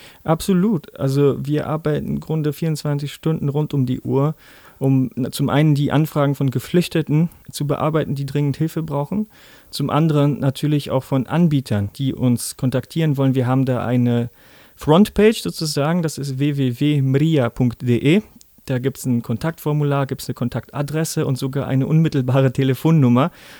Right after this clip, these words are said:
zu unserem ukrainischen Mitgründer Lev Kutscher.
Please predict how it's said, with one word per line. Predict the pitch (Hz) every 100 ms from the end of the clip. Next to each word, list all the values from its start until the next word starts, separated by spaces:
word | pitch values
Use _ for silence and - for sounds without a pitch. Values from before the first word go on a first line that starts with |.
| -
zu | -
unserem | - 139 131 131
ukrainischen | 120 - 131 143 135 -
Mitgründer | 135 135 - 131 131 123
Lev | 117 -
Kutscher. | 120 - 107